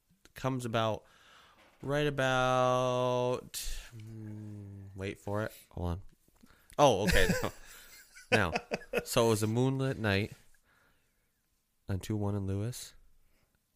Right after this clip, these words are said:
Speaker 2: Is
Speaker 1: Warren G. What was his name? Oh, I don't know. Anyway.
Speaker 2: I don't know.
Speaker 1: <laughs>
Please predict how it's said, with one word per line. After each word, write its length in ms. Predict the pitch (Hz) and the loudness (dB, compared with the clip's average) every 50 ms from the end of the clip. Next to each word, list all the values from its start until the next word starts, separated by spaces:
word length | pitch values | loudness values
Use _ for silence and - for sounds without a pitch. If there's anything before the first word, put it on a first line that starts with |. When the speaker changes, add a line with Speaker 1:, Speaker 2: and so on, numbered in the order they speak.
| _ _ _ _ _ _ _ _ _ _ - | _ _ _ _ _ _ _ _ _ _ -8
Speaker 2:
Is 120 | 101 104 107 | -6 -4 -2
Speaker 1:
Warren 180 | 110 107 107 | -2 -2 -2
G. 320 | 104 - 107 107 113 120 - - _ _ _ _ _ _ _ _ _ _ _ _ _ _ _ _ _ _ _ _ _ _ _ _ _ _ _ _ _ _ _ _ _ _ | 0 0 0 0 -2 -4 -8 -16 _ _ _ _ _ _ _ _ _ _ _ _ _ _ _ _ _ _ _ _ _ _ _ _ _ _ _ _ _ _ _ _ _ _
What 120 | _ 104 95 | _ -10 -8
was 80 | 92 | -6
his 140 | 98 98 98 | -6 -6 -6
name? 260 | 107 101 110 123 120 - - _ _ _ _ _ _ _ _ _ _ _ _ _ _ _ _ _ _ _ _ _ _ _ _ - - | -6 -8 -8 -10 -12 -14 -20 _ _ _ _ _ _ _ _ _ _ _ _ _ _ _ _ _ _ _ _ _ _ _ _ -10 -8
Oh, 140 | 92 95 - - | -6 -6 -6 -6
I 60 | - | -4
don't 140 | 87 90 90 | -2 -2 0
know. 160 | 87 85 87 107 - | -2 -2 -4 -6 -4
Anyway. 320 | - 107 98 98 85 80 - _ _ - | -4 -4 -2 -2 -4 -4 -6 _ _ -4
Speaker 2:
I 60 | 147 | -2
don't 120 | 135 135 | -2 0
know. 180 | 131 120 117 - | -2 -2 -4 -6
Speaker 1:
<laughs> 40 | - | -10